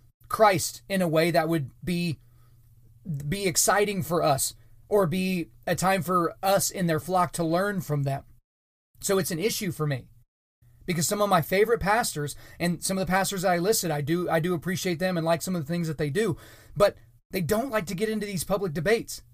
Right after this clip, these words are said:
And it would be helpful. It doesn't mean that they have to be rude. It doesn't mean that they have to, like, cut people off or, or show people, like, the nasty sides of, of their personalities or any of that. But it's just like,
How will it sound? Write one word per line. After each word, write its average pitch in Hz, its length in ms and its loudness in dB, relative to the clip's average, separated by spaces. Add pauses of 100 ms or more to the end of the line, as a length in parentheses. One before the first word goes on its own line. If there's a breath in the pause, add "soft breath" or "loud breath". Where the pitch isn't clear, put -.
(140)
And 214 80 0
it 233 40 4
would 220 100 0
be 202 100 -4
helpful. 190 560 2 (560)
It 208 120 0
doesn't 240 180 -2
mean 247 140 -2
that 214 180 2
they - 80 2
have 180 140 2
to 175 60 -4
be 160 140 -2
rude. 196 300 0
It 196 100 -2
doesn't 180 240 -2
mean 185 140 -4
that 170 100 0
they 170 120 2
have 175 140 0
to, 175 80 -4
like, 156 160 -2
cut - 200 -6
people 165 300 -4
off 214 280 6 (300 loud breath)
or, 170 360 4
or 160 160 0
show 196 260 0
people, 180 340 -4
like, 160 180 2
the 160 100 -4
nasty 175 400 0
sides 190 480 0 (240 loud breath)
of, 180 280 2
of 175 160 -2
their 180 120 2
personalities 185 680 -2
or 170 80 -4
any 196 120 -4
of 185 40 -6
that. 190 180 0
But 180 80 -2
it's 170 120 -4
just 190 180 -4
like, 175 160 0